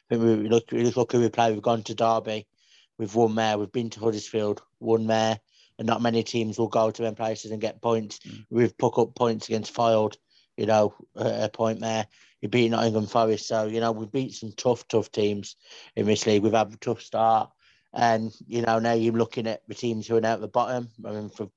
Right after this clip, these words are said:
Speaker 1: only got one, one point. So these are the teams now that you gotta go in with a mentality of, of a professional job, going onto the pitch, concentrate on the game,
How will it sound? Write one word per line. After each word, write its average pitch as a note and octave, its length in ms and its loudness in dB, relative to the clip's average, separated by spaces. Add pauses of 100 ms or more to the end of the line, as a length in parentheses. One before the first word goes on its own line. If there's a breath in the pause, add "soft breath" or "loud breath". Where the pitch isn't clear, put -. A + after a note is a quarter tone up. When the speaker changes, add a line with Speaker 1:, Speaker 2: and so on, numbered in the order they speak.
(160)
Speaker 1:
only A2+ 200 0
got G#2 300 -2
one, G#2+ 260 2 (160)
one G#2 220 -2
point. A2+ 340 0 (400 loud breath)
So - 140 0
these B2+ 240 6
are A#2+ 40 4
the A2+ 80 4
teams A#2 440 2
now A2+ 140 2
that G#2+ 100 0
you G#2+ 80 -4
gotta A#2 240 4
go A2 160 -2
in A2 200 -4 (140)
with A2 160 -10
a A2 100 -6 (640 soft breath)
mentality A#2 720 2
of, G#2+ 260 -2 (340)
of A2 180 -2
a G#2 80 0
professional G#2+ 580 -6
job, G#2 400 -2
going A2+ 160 -2
onto A2+ 240 2
the A2+ 60 2
pitch, - 360 -4 (600 loud breath)
concentrate A#2+ 560 0
on G#2+ 160 -2
the G#2+ 40 -4
game, G#2+ 320 0